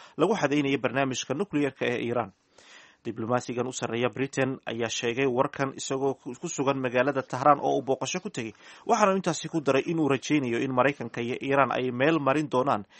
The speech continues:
heshiiskan bisha Oktoobar ee sanadkan. Waxaa kaloo sheegay in haddii Iiraan ay ka soo baxdo ballanqaadkeedii in ay dhintay barnaamijkeedii nukliyeerka, waxaa dhici doonta, ayuu yidhi, in, in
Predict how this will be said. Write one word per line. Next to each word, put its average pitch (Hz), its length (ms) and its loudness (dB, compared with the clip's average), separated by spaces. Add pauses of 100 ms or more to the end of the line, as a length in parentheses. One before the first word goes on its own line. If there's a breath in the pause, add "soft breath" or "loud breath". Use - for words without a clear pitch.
(140)
heshiiskan 147 560 -2
bisha 151 260 0
Oktoobar 131 400 0
ee - 40 -6
sanadkan. - 440 -8 (400 loud breath)
Waxaa 113 240 -4
kaloo 135 160 2
sheegay 123 320 -2
in 127 80 -4
haddii 123 320 -6
Iiraan 135 280 2
ay 120 80 -2
ka 160 120 -6
soo 139 200 -2
baxdo 123 260 -2
ballanqaadkeedii 127 800 -2 (320 loud breath)
in 175 140 2
ay 139 100 2
dhintay 127 360 -4
barnaamijkeedii 143 680 0
nukliyeerka, 151 540 0 (320 loud breath)
waxaa 190 200 0
dhici 196 220 0
doonta, 139 280 -2
ayuu 135 200 -4
yidhi, 120 220 -4
in, 151 100 -4 (200)
in 151 160 2